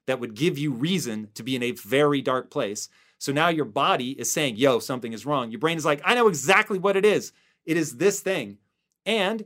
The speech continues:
you then ruminate, repeat, repeat, repeat, repeat, repeat. So now you get into, it becomes the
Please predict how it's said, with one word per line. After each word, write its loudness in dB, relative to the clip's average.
you -4
then 0
ruminate, 0
repeat, -6
repeat, -8
repeat, -8
repeat, -6
repeat. -4
So 4
now 0
you -8
get 0
into, -4
it -4
becomes -6
the -10